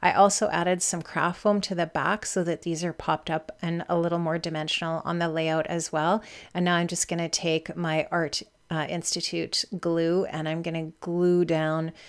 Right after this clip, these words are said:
those, um, patchwork chunks to my layout here. And I'm just gonna take my little, um, glass blocks here that are on my desk, and those are just some paperweights. I like to use those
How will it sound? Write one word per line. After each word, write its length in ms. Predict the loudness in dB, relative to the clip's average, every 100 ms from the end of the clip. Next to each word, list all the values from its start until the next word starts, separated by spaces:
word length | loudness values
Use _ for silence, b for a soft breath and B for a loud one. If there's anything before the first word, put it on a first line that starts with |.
| B B
those, 580 | 0 2 2 -2 -4 -6 -8
um, 420 | -8 -6 -8 -12 -14 -12
patchwork 680 | -2 -2 -2 -2 -2 -2 -8 -20 _ _
chunks 640 | -6 -4 -6 -4 -2 -2 -4 b b -6
to 360 | -4 0 0 2
my 200 | 0 -2
layout 440 | -2 -2 -2 -4
here. 220 | -6 -2
And 80 | 2
I'm 100 | 4
just 180 | 4 2
gonna 200 | 2 2
take 420 | 4 4 4 -2 B B B B
my 200 | 2 4
little, 560 | 4 4 6 6 4 0
um, 480 | 0 0 -2 -6 -10 _ _ _ _ _ _ -18 -6
glass 400 | 4 6 6 2
blocks 440 | 0 0 0 0 0
here 200 | 2 2
that 160 | 2
are 240 | 0 -2 -4 _ -10
on 240 | -4 -2
my 100 | -2
desk, 540 | -2 -2 0 0 -2 -6 B B B B
and 360 | -4 -2 -2 0
those 180 | -2
are 60 | -2
just 200 | -2 -2
some 120 | -2
paperweights. 600 | 0 0 2 4 4 2 2
I 80 | 4
like 240 | 6 4
to 160 | 0 2
use 240 | 2 2
those 400 | 2 0 0 -4